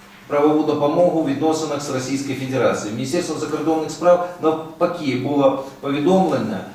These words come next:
що правовідносини між органами, е, юстиції України і Російської Федерації здійснюються на основі Конвенції С Н Д про правову допомогу і правові відносини у цивільних, сімейних, кримінальних справах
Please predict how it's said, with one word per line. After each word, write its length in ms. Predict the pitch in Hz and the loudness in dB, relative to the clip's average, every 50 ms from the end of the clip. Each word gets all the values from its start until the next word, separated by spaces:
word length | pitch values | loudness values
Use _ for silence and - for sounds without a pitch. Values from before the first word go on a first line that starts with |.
| - - | -18 -18
що 200 | - - 160 151 | -2 0 0 2
правовідносини 1080 | 156 156 151 151 151 143 131 135 151 147 143 151 147 143 175 185 190 - - 165 151 147 143 143 151 | 4 4 4 4 6 4 4 4 2 2 2 0 0 0 0 0 0 0 -2 -2 -4 -4 -2 -2 -2
між 160 | 151 143 165 | -2 0 0
органами, 600 | 170 165 151 143 143 139 135 135 131 131 127 - - - - - - - | 2 2 2 2 2 0 -2 -2 -2 -4 -4 -6 -6 -10 -14 -16 -12 -8
е, 440 | 117 120 120 123 123 123 123 117 117 139 | -6 -4 -2 -2 0 0 0 0 2 0
юстиції 480 | 165 156 - 160 165 147 - 156 151 139 | 0 0 0 0 0 0 2 0 0 0
України 360 | 139 147 156 175 175 - 156 | 2 4 4 4 4 2 0
і 20 | |
Російської 440 | 143 147 147 156 151 - - 139 135 | 0 0 0 -2 -2 -2 -4 -6 -6
Федерації 500 | 135 135 147 135 139 131 - - 127 113 | -4 -4 0 2 2 2 2 2 -2 -4
здійснюються 580 | 107 107 156 175 175 - 165 147 135 - 131 123 | -4 -2 -2 -2 -2 -2 -2 -4 -2 -2 -2 -2
на 120 | 127 131 | 0 0
основі 280 | 131 127 156 151 151 151 | 0 0 2 2 2 2
Конвенції 640 | - 156 156 156 151 160 147 131 - - 117 110 107 | 2 2 0 4 4 4 4 4 2 0 -2 -2 -2
С 140 | 107 120 120 | -2 -4 -6
Н 80 | 110 | -6
Д 220 | 107 104 98 95 92 - - - - | -2 -2 -2 -2 -2 -4 -8 -8 0
про 180 | - 135 139 143 | 4 4 4 4
правову 680 | - - 156 143 139 - - - - 330 175 170 - - - - - - 123 | 2 2 2 4 6 6 6 6 6 4 2 2 0 -4 -10 -12 -14 -2 2
допомогу 560 | 135 135 139 143 147 156 160 160 156 160 156 | 2 4 4 4 2 4 4 4 4 4 2
і 40 | 147 | 2
правові 440 | 143 131 127 131 127 131 147 151 143 - - | 2 2 2 2 2 0 0 0 0 -2 -6
відносини 560 | 123 131 123 127 139 147 147 143 156 143 139 135 | -8 -6 -4 -2 0 0 0 0 -2 -2 -2 -2
у 120 | 123 - | -2 -2
цивільних, 540 | - 131 120 131 147 151 151 139 139 135 127 | -2 -2 0 2 4 4 4 2 0 -4 -4
сімейних, 600 | - 135 127 127 135 143 143 143 139 139 143 - | -4 -4 -2 -2 0 0 0 0 0 -2 -2 -2
кримінальних 560 | 139 131 127 131 131 143 147 147 143 135 - | -4 -2 -2 0 0 0 0 0 0 -2 -4
справах 420 | - - 110 110 104 95 92 87 | -4 -4 0 2 2 2 2 0